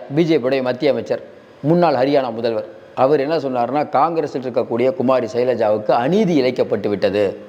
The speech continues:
தலித்துகளை வந்து காங்கிரஸ் புறந்தள்ளி விட்டது, அதனால ஒரு பி ஜே பியை சேர்ந்தாலும் ஆச்சரியப்படுவதற்கு இல்லைன்னு" சொன்னாங்க. பலவிதமான YouTube எல்லாத்துலேயும் பேசுகிறவங்க கூட, "இல்லைங்க, ஹோடாவுக்கு சைலஜாவுக்கு ஒரு சண்டை நடந்துட்டுருக்கு,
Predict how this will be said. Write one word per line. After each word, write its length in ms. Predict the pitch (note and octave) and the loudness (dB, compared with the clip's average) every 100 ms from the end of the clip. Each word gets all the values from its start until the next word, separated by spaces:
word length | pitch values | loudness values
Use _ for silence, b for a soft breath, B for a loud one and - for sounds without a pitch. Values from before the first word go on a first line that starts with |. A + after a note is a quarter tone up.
| - - B B B B A#2 | -20 -20 B B B B 4
தலித்துகளை 680 | C#3+ G#3+ F#3+ F#3+ D#3+ C#3+ | 4 4 4 4 4 4
வந்து 280 | C3 C#3+ F#3 | 2 2 2
காங்கிரஸ் 480 | E3 D3+ D3+ D3 D3 | 4 2 4 0 2
புறந்தள்ளி 380 | D#3 E3 C#3+ B2 | 0 2 0 -2
விட்டது, 500 | G#2 G#2+ G#2+ G2 G#2 | -2 0 2 0 -2
அதனால 260 | - B2 E3 | -2 2 2
ஒரு 100 | E3 | 2
பி 200 | B2+ G3 | -2 -2
ஜே 180 | F#3 F#3 | 0 0
பியை 220 | C#3+ B2+ | 0 -4
சேர்ந்தாலும் 500 | G#2+ B2 A2+ A#2 C3 | -2 -4 -2 -2 0
ஆச்சரியப்படுவதற்கு 880 | A2+ A#2 B2+ A#2 G2+ G#2 G2+ F#2 G2 | -2 -2 -2 -2 0 0 0 -4 -4
இல்லைன்னு" 220 | F2+ G#2+ A#2 | -2 -2 -2
சொன்னாங்க. 280 | G#2 G2+ - - - B B B B B | -2 -2 -4 -14 -20 B B B B B
பலவிதமான 540 | - F3+ A3+ G3+ F#3 F3+ | 2 4 4 2 2 2
YouTube 360 | G3 F3 F#3 | 2 4 4
எல்லாத்துலேயும் 440 | E3 D#3 D#3+ F3 D#3 | 4 2 0 -2 -2
பேசுகிறவங்க 400 | D3+ D3+ C#3+ B2+ | -2 0 0 0
கூட, 440 | B2 D3+ F#3 - - - | 2 2 0 -4 -18 -10
"இல்லைங்க, 320 | - E3+ D3 C#3 G#2+ - - B B B - | 0 2 2 0 -2 -10 -20 B B B 4
ஹோடாவுக்கு 1000 | D#3+ F3+ D#3+ D3 C#3 - E3 F#3 F#3+ - - | 4 6 4 2 0 2 4 4 0 -4 -2
சைலஜாவுக்கு 480 | C3+ D#3+ D3 C3 A#2+ | 0 2 2 2 0
ஒரு 140 | D3 | -2
சண்டை 320 | C3+ A#2+ C3+ C3 | -4 -4 0 0
நடந்துட்டுருக்கு, 760 | A2 A2 F#2+ G2+ A2 G#2+ F2+ | -2 -4 -6 -6 0 2 2